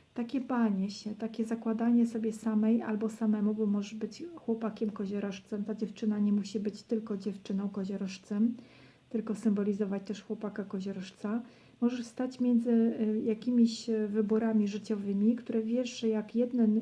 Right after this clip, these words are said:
jedną bramkę wybierzesz, to ta druga się już zamyka. I no, to są takie czasy, że nam się wydaje, że mamy mnóstwo czasu i mnóstwo wyborów.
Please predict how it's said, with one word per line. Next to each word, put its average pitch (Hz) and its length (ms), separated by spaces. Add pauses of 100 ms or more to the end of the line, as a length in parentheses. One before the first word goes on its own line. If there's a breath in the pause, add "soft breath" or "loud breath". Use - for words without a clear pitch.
jedną 220 480
bramkę 214 420
wybierzesz, 208 760 (240 loud breath)
to 247 100
ta 240 120
druga 233 320
się 202 160
już 190 160
zamyka. 196 540 (680 loud breath)
I 226 380 (240)
no, 226 220
to 233 140
są 240 180
takie 233 240
czasy, 220 400
że 214 160
nam 208 180
się - 140
wydaje, 208 420
że 214 120
mamy 208 240
mnóstwo 220 560
czasu 214 400
i 220 80
mnóstwo 214 460
wyborów. 202 680